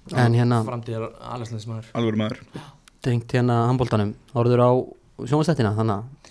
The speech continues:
Speaker 1: á rúv?
Speaker 2: Aftureldingu?
Speaker 1: Já.
Speaker 2: Já, já, já.
Speaker 1: Hvernig fannst þér?
Speaker 2: Þetta var heldur gott.
Speaker 1: Ekki?
Speaker 2: Gaman að sjá, þetta var líka í, í, í Varmá hérna, það sem að, að aldist upp og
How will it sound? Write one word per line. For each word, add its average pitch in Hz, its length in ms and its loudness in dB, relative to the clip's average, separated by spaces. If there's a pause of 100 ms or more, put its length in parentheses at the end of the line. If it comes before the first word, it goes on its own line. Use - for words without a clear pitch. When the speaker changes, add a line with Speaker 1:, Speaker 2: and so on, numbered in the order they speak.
(180)
Speaker 1:
á - 80 -14
rúv? 127 180 4
Speaker 2:
Aftureldingu? 123 300 -4 (140)
Speaker 1:
Já. 117 260 0
Speaker 2:
Já, 95 220 -14
já, 139 180 -12
já. 113 160 -14 (160)
Speaker 1:
Hvernig 113 260 0
fannst 101 100 -2
þér? 101 120 -4 (120)
Speaker 2:
Þetta 107 380 -18
var 110 100 -12
heldur 110 240 -14
gott. 143 260 -18 (380)
Speaker 1:
Ekki? 123 260 -2
Speaker 2:
Gaman 110 260 -10
að 117 60 -12
sjá, 120 60 -8
þetta 123 240 -14
var 120 80 -16
líka 131 200 -16
í, 135 120 -16
í, 135 220 -18 (120)
í 135 140 -20 (120)
Varmá 135 400 -12
hérna, 143 280 -14 (220)
það 131 160 -20
sem 131 120 -16
að, 131 160 -14
að 82 320 -16 (220)
aldist - 380 -20
upp 143 300 -16
og 147 120 -16